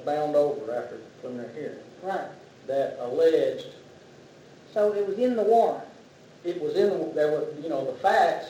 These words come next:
Speaker 1: are the same
Speaker 2: Right, I
Speaker 1: in both
Speaker 2: understand.
Speaker 1: warrants, and that, that, that facts that are stated in the affidavit of the warrant that was bound over says that there was a, an assault on these two different officers. One officer signed that warrant.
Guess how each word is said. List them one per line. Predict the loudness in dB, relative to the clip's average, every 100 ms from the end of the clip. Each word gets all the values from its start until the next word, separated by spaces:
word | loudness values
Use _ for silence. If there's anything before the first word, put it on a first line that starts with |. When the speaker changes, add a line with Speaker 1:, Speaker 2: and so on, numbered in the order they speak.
| -2
Speaker 1:
are | 0
the | 0
same | -2 -2 -2 -2 -6 -6
Speaker 2:
Right, | -2 0 2
I |
Speaker 1:
in |
both | 4
Speaker 2:
understand. | 4 2 0
Speaker 1:
warrants, | 0 0 -6 -8
and | -8
that, | -8 -10 -10
that, | -10 -8
that | -6 -6 0
facts | 4 4 2 -2
that | -4 -6
are | -8
stated | -4 -2 -2 -6
in | -10 -10
the | -8
affidavit | -8 -8 -6 -6 -8 -12 -20 -20 -18
of | -14
the |
warrant | -8 -6 -6
that | -10
was | -12 -10
bound | -8 -6
over | -4 -6 -8 -6
says | -2 -2 -4
that | -8
there | -8 -8
was | -8
a, | -12 -18 -20 -20 -16 -14
an |
assault | -12 -4 -2 -2 -6 -12
on | -16
these | -14
two | -12
different | -10 -10 -6
officers. | -4 -4 -6 -12 -14 -4
One | 2 2
officer | 2 -2 -8 -8
signed | -6 -4 -4
that | -8 -12
warrant. | -16